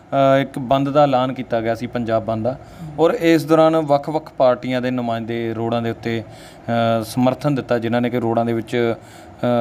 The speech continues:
ਵੱਖ-ਵੱਖ ਏਰੀਆ ਦੇ ਵਿੱਚ ਉਹ ਦਿਖਾਈ ਵੀ ਦਿੱਤੇ। ਕੀ ਇਹ, ਤੁਸੀਂ ਇਹਨੂੰ ਕਿਸ ਨਜ਼ਰੀਏ ਨਾਲ ਦੇਖਦੇ? ਕੋਈ ਇਹ ਰਾਜਨੀਤੀ ਦਾ, ਅ,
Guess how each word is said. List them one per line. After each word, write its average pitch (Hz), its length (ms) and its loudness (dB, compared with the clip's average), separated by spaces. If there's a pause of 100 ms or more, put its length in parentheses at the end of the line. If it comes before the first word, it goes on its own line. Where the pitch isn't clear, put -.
(240)
ਵੱਖ-ਵੱਖ 123 600 -2
ਏਰੀਆ 117 260 -2
ਦੇ 120 80 -4
ਵਿੱਚ 120 200 -6
ਉਹ 123 60 -2
ਦਿਖਾਈ 110 340 -2
ਵੀ 135 100 -2
ਦਿੱਤੇ। 110 300 -8 (640)
ਕੀ 143 340 2
ਇਹ, 127 480 -2 (340)
ਤੁਸੀਂ 135 220 -2
ਇਹਨੂੰ 139 120 -2
ਕਿਸ 131 260 -6
ਨਜ਼ਰੀਏ 113 420 -2
ਨਾਲ 110 120 -6
ਦੇਖਦੇ? 107 260 -6
ਕੋਈ 117 260 -2
ਇਹ 117 60 -2
ਰਾਜਨੀਤੀ 110 640 -2
ਦਾ, 113 440 0
ਅ, - 580 -18